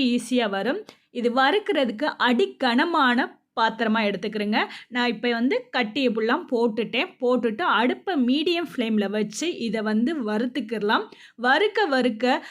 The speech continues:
நல்லா புசு புசுன்னு வரும். அந்த டைம்ல நல்லா வறுத்துக்கிட்டே இருங்க. வறுத்ததுக்கு அப்புறம் நல்லா பொரிஞ்சிட்டு கலர் சேஞ்ச் ஆகி கல்லு மாதிரி ஆயிரும். அந்த மாதிரி ஆனதுக்கு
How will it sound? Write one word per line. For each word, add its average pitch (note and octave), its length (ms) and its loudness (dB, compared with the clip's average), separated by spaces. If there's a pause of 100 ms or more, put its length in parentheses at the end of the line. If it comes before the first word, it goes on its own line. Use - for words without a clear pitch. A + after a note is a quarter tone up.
(180)
நல்லா D4 180 2 (120)
புசு B3+ 320 0
புசுன்னு C4 380 2
வரும். G#3+ 220 0 (360)
அந்த C4 380 2 (120)
டைம்ல C#4+ 400 4 (360)
நல்லா C#4+ 300 2
வறுத்துக்கிட்டே C4+ 640 2
இருங்க. A3 200 0 (120)
வறுத்ததுக்கு C4 640 0
அப்புறம் C4+ 380 0
நல்லா C#4+ 240 2 (200)
பொரிஞ்சிட்டு F4+ 760 2 (140)
கலர் C4 340 2
சேஞ்ச் B3+ 380 4
ஆகி A#3 180 2 (380)
கல்லு F4 420 4
மாதிரி C#4 240 4
ஆயிரும். G#3 320 0 (280)
அந்த G4+ 200 0 (120)
மாதிரி D#4+ 200 2 (200)
ஆனதுக்கு C#4+ 460 0